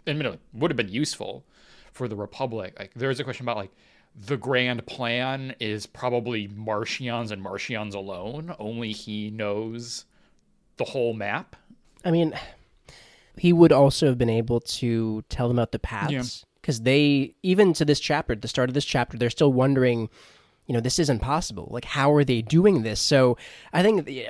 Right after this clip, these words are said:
Speaker 2: Marchion aside, I think the paths there are really the key that they're gonna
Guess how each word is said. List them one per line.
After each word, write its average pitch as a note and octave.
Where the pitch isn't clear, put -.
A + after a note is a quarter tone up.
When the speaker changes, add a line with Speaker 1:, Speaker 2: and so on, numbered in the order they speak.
Speaker 2:
Marchion F3
aside, -
I C#3
think D#3
the C3+
paths C3+
there A#2
are A2+
really C3
the G#2+
key C#3+
that A2+
they're A#2+
gonna A2+